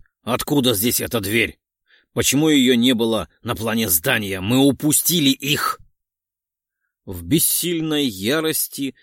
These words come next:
я ударил по двери прикладом, та лишь отозвалась гулким звоном.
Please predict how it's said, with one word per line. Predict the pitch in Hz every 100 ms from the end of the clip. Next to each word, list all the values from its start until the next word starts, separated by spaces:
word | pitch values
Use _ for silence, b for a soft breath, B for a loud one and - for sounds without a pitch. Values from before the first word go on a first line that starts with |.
| b
я | - 85 135
ударил | 147 165 170 156
по | - 127
двери | 110 117 117
прикладом, | - 107 - 117 147 143 135 127
та | - 165
лишь | 139 131
отозвалась | - 110 117 98 107 104 113 101
гулким | 98 101 92 - 98
звоном. | 90 87 85 90 82 82